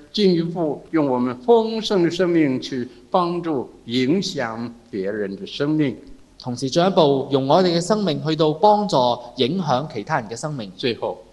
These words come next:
Speaker 2: 最後，
Speaker 1: 這個豐盛的生命有合一的作用。
Speaker 2: 最後，呢個豐盛嘅生命係有合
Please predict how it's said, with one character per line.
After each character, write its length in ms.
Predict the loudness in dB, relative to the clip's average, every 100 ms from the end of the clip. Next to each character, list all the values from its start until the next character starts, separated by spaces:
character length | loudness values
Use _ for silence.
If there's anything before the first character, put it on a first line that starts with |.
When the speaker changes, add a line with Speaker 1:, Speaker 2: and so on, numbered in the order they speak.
| -20 -6
Speaker 2:
最 140 | -2
後， 280 | 0 -2 -4
Speaker 1:
這 60 | -12
個 100 | -16 -2
豐 320 | 0 0 -2
盛 160 | 0 0
的 60 |
生 200 | 0 0
命 380 | 2 2 0 -6 -12 -10
有 240 | -4 -2 -4
合 640 | -12 -20 -8 -2 0 -2 -6 -6
一 220 | -4 -4 -8 -8
的 100 | -8
作 320 | -6 -8 -10 -12
用。 140 | -16 -16 _ _
Speaker 2:
最 140 | -2 0
後， 400 | 4 2 0 2
呢 100 | 4
個 100 | 4
豐 380 | 4 4 4 4
盛 200 | 2 0
嘅 40 |
生 220 | 0 0 0
命 240 | -2 -4 -10 -10
係 80 | -4
有 220 | 2 2
合 260 | 0 -4